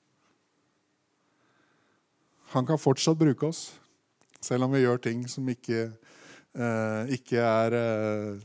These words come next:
helt riktig. Men det forutsetter at vi reiser oss igjen, at vi kommer oss tilbake til, eh,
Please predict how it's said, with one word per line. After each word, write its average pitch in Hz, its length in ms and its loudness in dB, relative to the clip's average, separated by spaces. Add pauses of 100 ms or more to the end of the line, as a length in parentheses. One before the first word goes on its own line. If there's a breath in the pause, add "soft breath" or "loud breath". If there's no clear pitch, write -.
(140)
helt 120 220 0
riktig. 143 360 -4 (2750 soft breath)
Men 123 120 -4
det 131 100 2
forutsetter 120 540 2
at 123 80 -6
vi 131 100 2
reiser 113 340 0
oss - 120 -4
igjen, 117 180 -2
at 117 160 -10
vi 110 40 -10
kommer 117 200 -2
oss 110 100 -4
tilbake 110 640 -2
til, 117 240 -2
eh, 110 260 -6